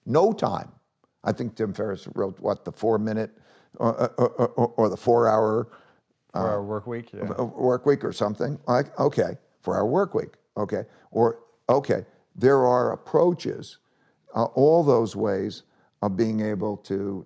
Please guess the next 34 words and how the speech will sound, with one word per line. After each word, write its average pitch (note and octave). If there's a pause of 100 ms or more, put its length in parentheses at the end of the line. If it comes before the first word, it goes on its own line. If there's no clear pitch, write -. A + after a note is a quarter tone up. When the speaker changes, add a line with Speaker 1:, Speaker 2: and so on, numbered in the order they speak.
(100)
Speaker 1:
do A2
that. F#2
So A2+
I G#2+
just G2
gave G2+
you, F#2 (380)
uh, E2 (120)
uh, E2 (180)
you F2+
know, - (180)
a, D#2+
a D#2+
few. G#2+ (140)
Speaker 2:
What D3
are F#3
the D3+
elements A2
of F2+
struggling E2+
well? C#2 (760)
What A2
does A2+
it B2+
mean G2+
to E2+
struggle E2+
well, D#2
and D2+
how D#2
do D#2+
we D#2
do C#2+
it? C2+